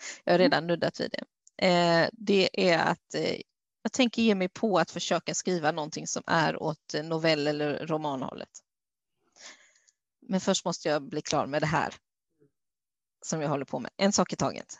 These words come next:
Speaker 1: Det brukar ju vara mitt motto.
Speaker 2: Ja,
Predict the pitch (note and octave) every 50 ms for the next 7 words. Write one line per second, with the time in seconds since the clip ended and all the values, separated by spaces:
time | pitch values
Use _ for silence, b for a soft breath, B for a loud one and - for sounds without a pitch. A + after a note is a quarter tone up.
0 | _ - - - F3 - - E3 D#3+ - E3 D#3 D3+ D#3 C3 G2 C3+ - - E3
1 | D3 - - - - - _ _ _ _ _ _ _ _ _ _ _ _ _ _
2 | _ _ _ _ _ _ _ _ _ _ _ _ _ _ - E4 C#4 G#3+ F#3 F3+
3 | G3+ C#4 D#4+